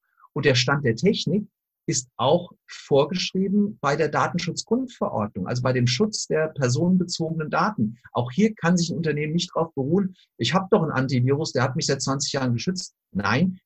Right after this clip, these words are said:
die müssen tatsächlich modernste Schutztechnologien und Personal, was sie bedient,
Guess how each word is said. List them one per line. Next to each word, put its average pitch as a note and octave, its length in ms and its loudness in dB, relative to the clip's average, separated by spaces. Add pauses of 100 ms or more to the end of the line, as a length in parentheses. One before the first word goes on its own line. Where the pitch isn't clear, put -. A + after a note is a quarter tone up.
die C3+ 100 2
müssen G3+ 340 2
tatsächlich E3 800 -4 (160)
modernste C#3+ 600 2
Schutztechnologien G3 1160 0 (200)
und A3+ 340 2
Personal, D#3+ 680 2
was D#3+ 140 -2
sie E3+ 120 0
bedient, F3 500 0